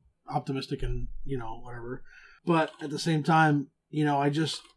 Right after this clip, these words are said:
I want my information, I want my children's information. I don't want, I don't want them to have to reveal their information on the internet unless they absolutely want to,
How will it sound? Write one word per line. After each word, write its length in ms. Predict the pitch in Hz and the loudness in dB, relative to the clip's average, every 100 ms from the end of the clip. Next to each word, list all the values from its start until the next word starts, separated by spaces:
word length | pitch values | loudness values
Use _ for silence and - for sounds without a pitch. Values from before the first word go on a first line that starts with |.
| - | 2
I 100 | 170 | 6
want 220 | 175 180 | 8 6
my 120 | 160 | 6
information, 540 | 165 160 156 156 165 139 | 4 2 -2 -2 -2 -2
I 40 | |
want 160 | 143 143 | -2 -4
my 40 | |
children's 360 | 123 196 208 147 | 4 6 6 4
information. 500 | 131 135 127 151 143 | 0 -2 -2 -2 -4
I 100 | 147 | -2
don't 180 | 185 - | -2 -2
want, 140 | 156 - | -6 0
I 60 | |
don't 100 | 180 | 2
want 140 | 185 185 | 4 2
them 140 | 160 | 0
to 60 | 139 | 0
have 280 | 151 170 - | 2 0 0
to 100 | 147 | -2
reveal 500 | 143 131 165 151 127 | -2 2 4 4 4
their 160 | 139 | 4
information 480 | 139 131 139 131 127 | 2 0 -2 -2 -6
on 60 | 117 | -4
the 80 | |
internet 240 | 135 127 107 | -2 -2 -6
unless 220 | 123 123 | -10 -10
they 80 | 113 | -12
absolutely 320 | 120 - 113 | -12 -12 -8
want 160 | 147 | -6
to, 100 | - | -8